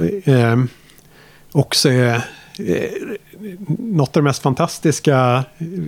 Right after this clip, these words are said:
filmskapandet, för att man tar någon så här lite småtöntig, eh,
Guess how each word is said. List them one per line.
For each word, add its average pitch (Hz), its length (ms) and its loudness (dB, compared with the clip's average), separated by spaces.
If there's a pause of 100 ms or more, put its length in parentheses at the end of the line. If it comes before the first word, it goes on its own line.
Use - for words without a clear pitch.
filmskapandet, 135 960 2
för 135 140 0
att - 260 -6 (580)
man 123 100 0
tar 170 320 4
någon 165 340 4
så 156 100 2
här 127 80 4
lite 117 440 2 (300)
småtöntig, 117 1200 2 (300)
eh, 143 580 2